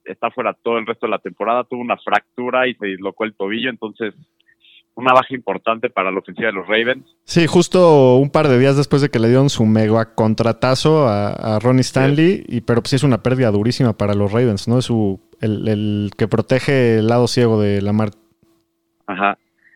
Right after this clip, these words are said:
Speaker 1: Y bueno, ya con el trade deadline, deadline, que es el día de mañana, hoy hubo tres movimientos ahí en la liga importantes. Los Jets,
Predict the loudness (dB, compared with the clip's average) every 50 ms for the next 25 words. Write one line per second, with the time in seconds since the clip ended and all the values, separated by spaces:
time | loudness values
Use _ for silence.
0 | -20 -20 -20 -20 _ _ _ _ -4 0 4 4 4 4 6 4 4 4 4 2
1 | -2 -2 -2 -4 -4 -2 0 2 2 2 2 0 -2 0 0 0 -2 -4 -4 _
2 | _ _ _ -10 -8 -8 -6 -6 -6 -6 -6 -8 -10 -10 -8 -6 -6 -8 -10 -12
3 | -12 -10 -8 -6 -6 -6 -6 -8 -10 -10 -8 -10 -8 -6 -6 -4 -4 -4 -4 -6
4 | -6 -8 -8 -10 -10 _ _ _ -8 -6 -6 -6 -8 -10 -10 -10 -10 -10 -10 -12
5 | -12 _ -8 -6 -4 -4 -6 -6 -8 -10 -10 -10 -10 -12 -12 -14 -14 -10 -6 -4
6 | -4 -4 -4 -8 -10 -10 -10 -10 -10 -10 -10 -10 -8 -2 0 0 0 0